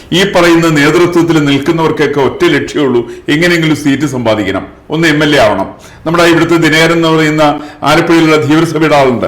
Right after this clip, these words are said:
അയാളുടെ ലക്ഷ്യം അതായിരുന്നു. അത് ഇന്ന് തന്നെ വെള്ളാള മഹാസഭയുടെ പുനലൂർ മധുവുണ്ട്, അയാളായിരുന്നു വെള്ളാള മഹാസഭയുടെ സംസ്ഥാന അധ്യക്ഷൻ.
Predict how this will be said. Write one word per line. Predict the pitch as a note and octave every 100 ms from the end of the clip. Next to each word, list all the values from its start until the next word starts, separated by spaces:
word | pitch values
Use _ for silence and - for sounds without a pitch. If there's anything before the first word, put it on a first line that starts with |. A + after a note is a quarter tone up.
| B2+ A2+ -
അയാളുടെ | D3+ F3+ G3
ലക്ഷ്യം | F#3+ F3 A3 F#3+
അതായിരുന്നു. | F3+ B2+ - - - - -
അത് | D3
ഇന്ന് | E3+ E3+ E3+ E3+
തന്നെ | F3
വെള്ളാള | D#3+ D#3 F3
മഹാസഭയുടെ | F3 E3 E3 E3 E3
പുനലൂർ | E3 D#3+ F3 F3
മധുവുണ്ട്, | F3 D#3+ - D3 A2
അയാളായിരുന്നു | E2+ - - - D3+ E3+ E3
വെള്ളാള | D#3+ D#3 D#3+
മഹാസഭയുടെ | D#3+ D3+ D#3+ D3+ D#3
സംസ്ഥാന | D3+ C#3 D3+ D3
അധ്യക്ഷൻ. | C3+ B2+ - G2+